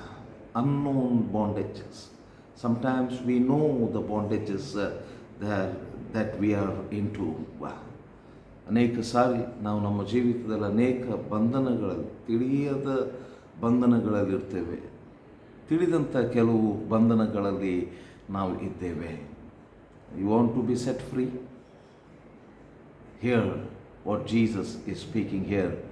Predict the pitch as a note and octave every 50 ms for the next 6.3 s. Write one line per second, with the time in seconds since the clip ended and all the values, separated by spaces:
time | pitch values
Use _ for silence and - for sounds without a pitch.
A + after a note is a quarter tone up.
0 | - - - - - - - F#2+ F2+ F2+ G#2 G#2 G#2 G2+ G2+ - G#2 F#2+ F#2+ -
1 | - - F2+ F2 F2 - - - G#2+ G#2 G2+ F2+ E2+ - - - G2 G#2 G2+ G2
2 | - - G2+ G2 F2 F#2+ F#2 - G2 F#2+ - - - G2 A#2 A#2+ G#2+ F#2+ F2+ E2
3 | - - - - - - - - - - F#2+ F#2+ F2 - - F#2 E2 D#2 F2+ -
4 | - C3 C#3 C3+ A2+ F#2 - D2 - D2+ E2+ E2+ E2 - - - - - - -
5 | - - - - - - - - - - - A2 A2+ C3 A#2+ B2+ A#2 B2+ B2 A#2
6 | B2+ B2+ B2 - -